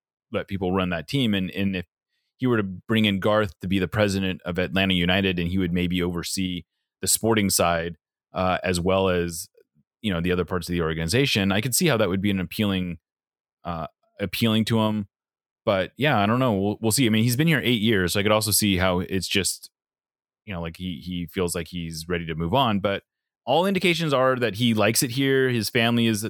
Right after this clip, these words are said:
pretty established here right now. He's got, uh,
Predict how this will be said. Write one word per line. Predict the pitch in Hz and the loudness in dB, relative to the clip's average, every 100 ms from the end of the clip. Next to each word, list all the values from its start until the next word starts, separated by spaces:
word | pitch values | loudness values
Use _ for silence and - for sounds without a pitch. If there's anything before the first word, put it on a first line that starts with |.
| - | -4
pretty | 117 | 0
established | 107 - 101 104 107 - | 0 2 2 2 0 0
here | 117 | 2
right | 110 101 | 2 2
now. | 104 104 | 2 2
He's | 101 | 2
got, | 107 95 - _ _ _ | 0 -2 -6 _ _ _
uh, | 95 92 90 | -4 -2 -2